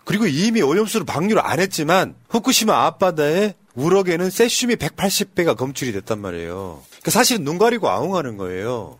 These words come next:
정수기 하나 갖다 놓고 맨날 고장나는 정수기. 거기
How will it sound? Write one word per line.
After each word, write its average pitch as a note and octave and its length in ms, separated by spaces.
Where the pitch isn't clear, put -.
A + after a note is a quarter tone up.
정수기 G3 400
하나 G3 200
갖다 B2+ 260
놓고 A#2+ 260
맨날 A3+ 300
고장나는 D3 560
정수기. G#2 540
거기 F3+ 420